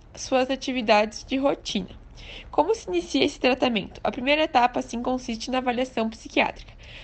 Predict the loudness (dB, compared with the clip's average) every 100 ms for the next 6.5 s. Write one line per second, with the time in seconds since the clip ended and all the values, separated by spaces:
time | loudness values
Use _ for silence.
0 | 2 2 2 -2 0 2 2 0 4 6
1 | 6 4 -2 -4 -2 0 2 2 2 0
2 | -4 -2 -4 0 2 2 0 -12 -20 -8
3 | 0 2 2 0 0 2 2 6 4 4
4 | 0 0 2 2 2 0 -4 -10 -10 -8
5 | -4 6 6 6 2 -2 0 2 2 4
6 | 4 4 0 -4 -6